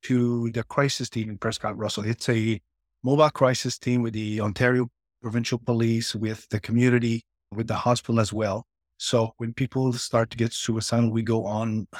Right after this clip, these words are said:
we go in, in their home or wherever they're at, and we deal with that crisis to give them resource to start making processes to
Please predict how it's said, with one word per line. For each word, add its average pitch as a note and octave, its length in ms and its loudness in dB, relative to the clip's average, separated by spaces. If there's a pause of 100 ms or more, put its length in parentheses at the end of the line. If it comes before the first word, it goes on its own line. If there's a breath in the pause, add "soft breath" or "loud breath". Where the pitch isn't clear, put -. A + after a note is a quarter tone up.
(140 loud breath)
we A2 140 -2
go A2 240 -2 (300)
in, B2+ 320 2
in B2+ 340 0 (320)
their A2+ 220 2
home A2 500 0
or G#2 160 -4
wherever A2+ 320 0
they're G2+ 240 -2
at, F#2+ 160 -6 (380)
and G#2 180 -4
we G#2+ 80 -2
deal A2+ 240 0
with G#2+ 160 -2
that G2 160 -10
crisis - 580 -10 (360)
to - 100 -4
give G#2 160 -2
them G#2 180 -2
resource A2+ 520 4
to - 80 -10
start G#2+ 280 -6
making G#2 300 -4
processes A2 640 -2
to G2 240 -8